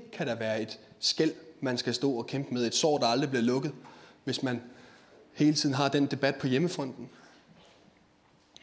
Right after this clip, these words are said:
Giver det mening at rive sine rødder op ti år fra en kirke i København og flytte til Malmø på den anden side af Øresundsbroen?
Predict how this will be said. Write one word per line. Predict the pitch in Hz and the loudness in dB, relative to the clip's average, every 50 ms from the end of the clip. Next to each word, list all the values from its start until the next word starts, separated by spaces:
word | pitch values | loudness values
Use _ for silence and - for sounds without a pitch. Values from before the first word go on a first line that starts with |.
| - - - | -20 -4 4
Giver | - 151 | 4 6
det | 147 151 | 6 8
mening | 147 151 156 165 185 196 185 175 160 | 6 6 6 6 6 6 4 4 4
at | 143 135 131 131 131 - - - - _ _ - - | 4 2 0 -2 -6 -14 -20 -20 -20 _ _ -2 2
rive | 151 143 139 | 2 2 2
sine | - 143 139 | 2 2 2
rødder | 139 151 175 180 180 | 4 4 4 4 4
op | 160 143 143 156 - - | 4 2 0 -2 -4 -4
ti | - - - 190 185 | -4 2 2 4 4
år | 175 160 156 151 | 4 4 2 -2
fra | - - 143 135 | -4 -4 -4 -2
en | 131 131 | -2 -2
kirke | 123 - 156 151 160 160 180 170 | 0 2 4 4 4 2 2 0
i | 139 | 0
København | 123 - 143 127 127 127 139 151 160 160 143 123 | 0 0 -2 0 0 0 -2 -2 -2 -2 -4 -6
og | 127 123 | -6 -4
flytte | - 139 123 - | -4 -4 -4 -2
til | - 131 | 0 2
Malmø | 120 123 139 175 202 202 180 160 131 - | 2 4 2 2 2 2 2 0 0 -2
på | - | -4
den | 127 127 131 | -4 -4 -2
anden | - 131 147 185 208 202 | 0 0 2 2 2 2
side | - - - 165 156 170 170 | 2 2 2 2 4 4 4
af | 143 | 4
Øresundsbroen? | 143 147 170 180 - - 151 131 - - 127 117 123 | 4 4 2 -2 -4 -6 -6 -6 -6 -6 -6 -6 -6